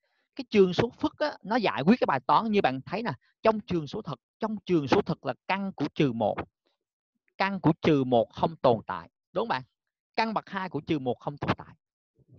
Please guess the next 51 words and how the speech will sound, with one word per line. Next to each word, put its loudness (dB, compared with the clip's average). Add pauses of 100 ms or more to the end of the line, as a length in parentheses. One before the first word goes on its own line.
(120)
Nhưng 2 (300)
nếu 8
bạn -2
đưa -6
vào 2
trường 0
số -8 (100)
phức -8 (180)
thì 0
nó -6
lại -10
tồn 0
tại. -16 (360)
Bạn -8
để -10
ý -12
nha. -18 (720)
Trong 4
trường 2
số -4
thật, -8 (880)
căn 0
bậc -4
hai, -8 (760)
số 2
học -4
của -8
trừ 0
một -4
không -6
tồn -4
tại. -10 (800)
Nhưng -2
bạn, -2
khi -2
bạn -4 (100)
đưa -2
vào 0
trường -4
số 0
phức -4
á, -6 (120)
thì -4
người -6
ta 2
định -6
nghĩa 0 (120)
trừ 6
một 2
chính -10
là -2